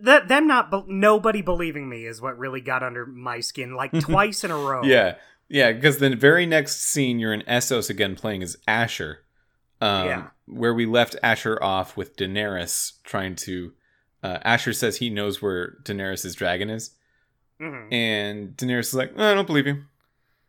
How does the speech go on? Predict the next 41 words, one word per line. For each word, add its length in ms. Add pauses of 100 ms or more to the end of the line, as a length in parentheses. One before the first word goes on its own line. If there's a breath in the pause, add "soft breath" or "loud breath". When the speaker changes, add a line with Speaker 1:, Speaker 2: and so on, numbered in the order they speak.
(180)
Speaker 2:
A 80
lot, 240
Speaker 1:
Hmm. 60
Speaker 2:
a 40
lot 160
of 60
people 260
have 160
come 180
to 60
me 120
and 180
lied 240
about 220
knowing 300
where 120
my 160
dragon 380
is, 200
so 200 (720 soft breath)
it's 100
pretty 220
dumb." 140
Speaker 1:
And 80
then 220
you, 240 (280)
and 120
then 120
you 100
show 240
her 100
the 120
tooth, 340
and 120
she's 320
still 260
like, 300
"Oh, 100
you 240
must 320
have 300